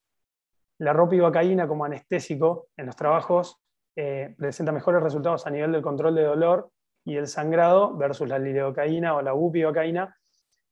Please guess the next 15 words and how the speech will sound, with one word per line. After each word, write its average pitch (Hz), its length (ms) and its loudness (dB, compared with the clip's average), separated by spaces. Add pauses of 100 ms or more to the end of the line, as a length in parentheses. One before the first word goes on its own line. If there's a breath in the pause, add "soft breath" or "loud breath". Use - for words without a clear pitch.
pero 147 120 -4
tiene 156 140 -2
la 156 40 2
contrapartida 156 500 2
por 139 280 -2
ahí, 160 240 0 (340)
no 151 100 -4
es 143 80 -2
de 147 80 0
fácil 156 340 0
acceso 160 580 0
o 143 120 -4
tiene 147 320 -6
mayor 143 400 -2
costo. - 280 -6